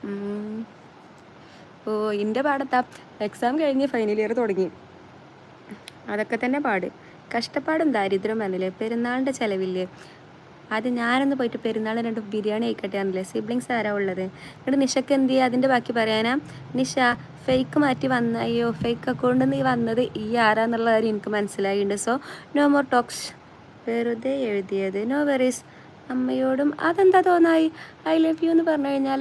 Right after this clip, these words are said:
അതിനെന്താ അർത്ഥം? ഞാൻ നിന്നെ പ്രേമിക്കുന്നു, ഞാൻ നിന്നെ സ്നേഹിക്കുന്നു എന്നാണ് അതിൻ്റെ മീനിങ്. അല്ലാതെ അത് വെറും കാമുകിനോട് മാത്രമേ പറയാൻ പറ്റുള്ളൂ എന്നൊക്കെ ആരാ പറഞ്ഞത്? I don't think so. മരക്കാർ എവിടെ? അതാരാ?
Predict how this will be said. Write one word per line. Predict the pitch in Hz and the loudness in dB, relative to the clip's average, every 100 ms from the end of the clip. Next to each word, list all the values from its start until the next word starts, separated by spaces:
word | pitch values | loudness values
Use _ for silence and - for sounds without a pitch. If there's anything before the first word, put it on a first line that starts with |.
| 269 | 0
അതിനെന്താ | 262 269 262 254 | 0 0 2 2
അർത്ഥം? | 254 - 240 233 - - - 247 | -2 -2 -4 -4 -12 -20 -8 -4
ഞാൻ | 262 285 | 0 2
നിന്നെ | 269 269 | 2 0
പ്രേമിക്കുന്നു, | 262 247 240 233 - 240 233 | 0 0 0 -2 -2 0 0
ഞാൻ | 240 | -2
നിന്നെ | 247 240 | -2 -4
സ്നേഹിക്കുന്നു | - 220 220 - 233 | -4 -4 -4 -4 -2
എന്നാണ് | 240 233 | 0 0
അതിൻ്റെ | 220 214 208 | 0 0 0
മീനിങ്. | 196 196 202 | 0 0 -2
അല്ലാതെ | 220 233 | -2 -2
അത് | 240 240 | 0 0
വെറും | 247 247 | 0 0
കാമുകിനോട് | 233 226 214 220 226 | 0 0 -2 -2 -2
മാത്രമേ | 233 226 233 | -4 -4 -2
പറയാൻ | 226 214 233 | 0 0 -2
പറ്റുള്ളൂ | 226 233 | -2 -2
എന്നൊക്കെ | 226 226 220 | -2 -2 -2
ആരാ | 214 226 | 0 -2
പറഞ്ഞത്? | 214 208 214 - - - - - | -2 -4 -4 -8 -20 -20 -12 -4
I | 214 | -2
don't | 226 233 220 | -2 -4 -4
think | 208 - | -6 -6
so. | 196 208 - - - 240 | -8 -10 -18 -20 -10 -6
മരക്കാർ | 240 233 - 262 262 | -6 -8 -4 -2 0
എവിടെ? | 240 208 202 190 - - - - - - - - - - - - - - | 0 0 -2 -4 -10 -20 -20 -20 -20 -20 -20 -20 -20 -20 -20 -20 -16 -8
അതാരാ? | 254 262 247 | -4 -4 -4